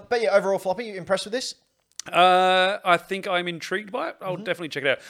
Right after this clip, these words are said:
Speaker 2: Uh, what I don't like is I don't like watching the bit afterwards where it's the actors talking. No disrespect to the actors, they do a great job, but you can tell when they're really not super comfortable on stage.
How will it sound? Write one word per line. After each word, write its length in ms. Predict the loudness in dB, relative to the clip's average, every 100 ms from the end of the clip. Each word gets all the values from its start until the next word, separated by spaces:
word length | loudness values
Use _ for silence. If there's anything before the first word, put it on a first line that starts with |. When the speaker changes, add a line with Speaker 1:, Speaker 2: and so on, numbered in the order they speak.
| -14 -4
Speaker 2:
Uh, 40 |
what 100 | 0
I 60 | 0
don't 320 | 0 -4 -2
like 160 | -4 -4
is 80 | -4
I 40 |
don't 200 | -4 -2
like 160 | -2 0
watching 360 | -2 -4 -8
the 60 | -8
bit 200 | -6 -4 -2
afterwards 560 | -2 -2 -6 -8 -8
where 260 | -4 -2 -2
it's 320 | -4 -8 -12
the 220 | -12 -12
actors 640 | -10 -12 -12 -14 -16 -20 -20 _
talking. 500 | -12 -12 -12 -12 -4
No 300 | 2 2 2 -4 -16 -14 -8
disrespect 480 | -8 -8 -4 -6
to 60 | -4
the 100 | -4
actors, 300 | -4 -6 -8
they 80 | -6
do 160 | -4
a 60 | -6
great 320 | -4 -4 -4 -10 -20 _ _ _
job, 220 | -6 -6
but 100 | -6
you 60 | -10
can 140 | -10
tell 180 | -6 -6
when 120 | -4
they're 100 | -6
really 240 | -6 -8 -8
not 180 | -10
super 280 | -10 -16 -20
comfortable 480 | -18 -18 -18 -16 -16
on 100 | -18
stage. 480 | -18 -16 -14 -16